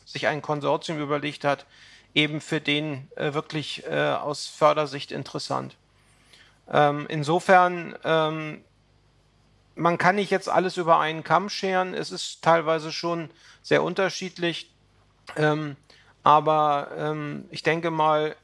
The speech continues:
je kleiner der Ra-, der, der Rahmen ist, ähm, der, der lokale Rahmen, äh, desto einfacher kann es sein,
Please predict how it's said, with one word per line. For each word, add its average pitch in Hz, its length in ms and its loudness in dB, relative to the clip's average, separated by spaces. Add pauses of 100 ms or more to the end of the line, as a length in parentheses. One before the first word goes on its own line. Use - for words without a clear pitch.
(200)
je 147 520 -4 (440)
kleiner 196 760 4 (260)
der 143 180 4
Ra-, 139 300 2
der, 139 300 0
der 143 220 2
Rahmen 170 520 4
ist, - 420 -6 (480)
ähm, 151 640 0
der, 143 140 2
der 147 200 2
lokale 156 460 -2
Rahmen, 160 640 -2
äh, 151 220 -4
desto 151 300 -4
einfacher 180 480 -2
kann 185 220 -6
es 180 160 -8
sein, 185 340 -2